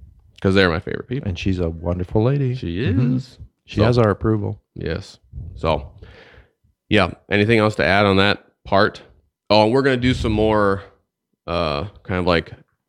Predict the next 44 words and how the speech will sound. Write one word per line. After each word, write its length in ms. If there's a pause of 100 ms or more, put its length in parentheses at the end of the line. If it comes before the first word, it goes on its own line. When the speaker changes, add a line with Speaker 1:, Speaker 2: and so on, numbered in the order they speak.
(200)
Speaker 1:
Chat 360
G 140
P 160
T 240
versus 400
the 100
Bible 360
and 100
some 120
short 260
videos 380
too. 200
So, 360
um, 260 (540)
be 80
on 80
the 60
lookout 280
for 80
those. 340 (520)
So 280 (520)
Speaker 2:
I 140
will 180
be 140
too. 260 (440)
Speaker 1:
Yes. 640
Speaker 2:
<laughs> 1120
Speaker 1:
Be 160
nervous. 640
All 80
right. 160 (160)
Speaker 2:
I'll 60
be 100
nervous. 380 (160)
Speaker 1:
Will 80
you 60
pray 140
us 100
out? 360
Speaker 2:
Can 100
do 120
that. 220 (160)
Speaker 1:
All 80
right. 120